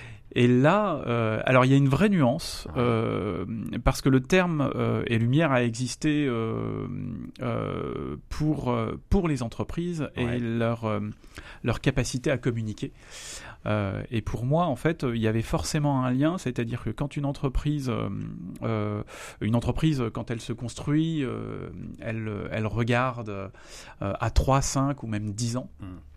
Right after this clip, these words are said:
Speaker 1: Et l'idée pour moi dans la construction de l'image, c'était de se projeter en fait sur, euh,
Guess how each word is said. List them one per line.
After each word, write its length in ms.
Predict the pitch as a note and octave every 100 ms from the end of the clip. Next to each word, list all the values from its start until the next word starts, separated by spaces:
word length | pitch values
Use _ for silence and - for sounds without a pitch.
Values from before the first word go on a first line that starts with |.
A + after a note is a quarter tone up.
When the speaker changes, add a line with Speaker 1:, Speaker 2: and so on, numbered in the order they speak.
| - - -
Speaker 1:
Et 80 | A#2
l'idée 240 | A#2+ E3+
pour 160 | - B2+
moi 160 | C3+
dans 80 | C#3+
la 80 | G#2
construction 420 | - A#2 A2+ -
de 60 | G#2+
l'image, 320 | G#2+ D#3 E3
c'était 180 | B2+ A#2+
de 60 |
se 100 | -
projeter 520 | G#2 - D#3+ - - D#3+
en 100 | A#2+
fait 240 | C#3 C3+
sur, 320 | - - C3
euh, 60 | -